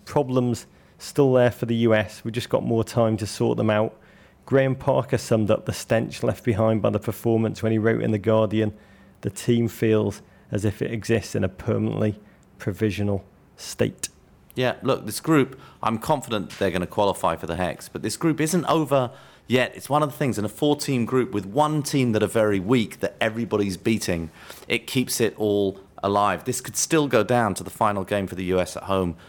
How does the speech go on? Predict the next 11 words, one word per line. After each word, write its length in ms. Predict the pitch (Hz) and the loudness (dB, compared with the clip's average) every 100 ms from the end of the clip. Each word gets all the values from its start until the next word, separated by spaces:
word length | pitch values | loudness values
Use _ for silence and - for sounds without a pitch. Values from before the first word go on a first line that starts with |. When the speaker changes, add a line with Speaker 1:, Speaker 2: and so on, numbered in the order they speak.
| - | -8
Speaker 2:
against 600 | - 87 90 80 - - - | -6 -2 -2 -4 -10 -12 -12
T 360 | - 90 90 - | -6 -4 -6 -6
and 280 | 90 87 80 | -6 -4 -6
T. 280 | - 85 78 | -6 -6 -2
Speaker 1:
The 80 | 139 | 0
Speaker 2:
We'll 60 | |
Speaker 1:
big-, 120 | 208 196 | 0 0
Speaker 2:
see. 160 | - - | -4 -4
Speaker 1:
biggest 320 | - 196 190 180 | 0 0 2 2
lasting 380 | 170 - 147 | 2 2 -4
stain 460 | - - 170 151 101 | -2 -2 0 0 -2